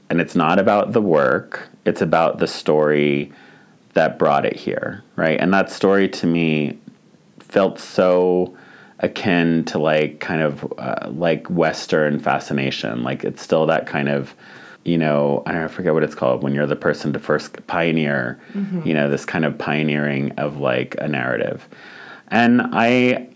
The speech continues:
Speaker 1: I, I will honestly say, I really do support whatever anybody feels they need to do. Like, uh, so I'm not saying this to really critique, or I don't want anyone to feel bad about what they're doing.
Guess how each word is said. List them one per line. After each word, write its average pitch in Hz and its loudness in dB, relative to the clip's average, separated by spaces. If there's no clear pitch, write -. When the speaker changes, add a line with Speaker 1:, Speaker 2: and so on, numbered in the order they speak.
Speaker 1:
I, 139 4
I 113 4
will 127 4
honestly 101 2
say, 82 2
I 92 2
really 98 4
do 87 2
support 78 0
whatever 87 2
anybody 78 2
feels 73 0
they 69 -2
need 62 -4
to - -10
do. 57 -2
Like, 71 -2
uh, 78 2
so - 0
I'm 85 2
not 92 0
saying 78 0
this 71 -4
to - -2
really 71 2
critique, 69 -2
or 67 2
I - 0
don't 80 -2
want 78 0
anyone 73 0
to - -2
feel 65 0
bad 64 -2
about - -2
what - -4
they're - -2
doing. 65 -2